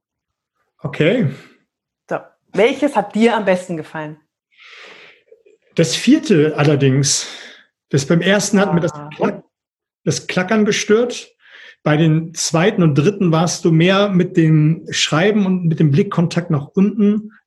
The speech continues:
Speaker 1: beschäftigt. Und beim letzten hast du mich immer wieder mal angeschaut, kurz nach unten, wieder an-, hochgeschaut und weitergeschrieben.
Speaker 2: Also, ja, es war noch ein kleiner anderer Unterschied, den ich noch, äh, versucht habe zu zeigen. Vielleicht kam es nicht so rüber. Also das erste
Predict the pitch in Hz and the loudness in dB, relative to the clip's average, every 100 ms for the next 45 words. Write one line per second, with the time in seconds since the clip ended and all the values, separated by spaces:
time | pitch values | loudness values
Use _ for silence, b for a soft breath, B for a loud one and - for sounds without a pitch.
0 | - 185 - 202 - 214 226 - _ _ | -4 -2 -2 -4 -4 -4 -4 -10 _ _
1 | - 156 156 170 202 - 185 170 - 180 | 0 2 4 4 2 -2 0 0 0 0
2 | 170 175 185 170 165 156 147 202 214 - | 0 0 0 2 2 2 2 0 0 2
3 | 190 190 185 180 156 - 202 226 202 165 | 0 0 0 0 -2 0 0 0 0 0
4 | 143 170 - 185 202 - - 170 165 151 | 0 -4 -2 0 0 0 0 2 2 2
5 | 143 147 147 135 107 - 104 101 _ _ | 2 2 0 0 -4 -8 -12 -12 _ _
6 | _ _ _ _ _ - 160 190 190 185 | _ _ _ _ _ -4 0 2 2 0
7 | 170 156 156 139 139 - 156 151 220 - | -2 -4 -6 -6 -8 -4 0 2 0 -4
8 | B B - 170 214 202 190 190 185 185 | B B -4 0 0 0 0 0 0 0
9 | 175 196 180 165 160 - 185 208 - - | 0 2 2 0 -2 -6 -6 -6 -10 -6
10 | 170 175 170 170 - - 175 170 160 180 | -2 -2 -2 -6 -6 -8 -8 -2 0 0
11 | 202 - 160 160 - - 151 160 151 - | 0 -2 -2 -2 -8 -4 -2 -2 -4 -12
12 | - 147 139 143 - 151 160 156 B B | -6 -6 -6 -8 -4 -2 -2 -4 B B
13 | B B - 175 190 196 208 226 226 | B B -4 0 0 2 0 0 -2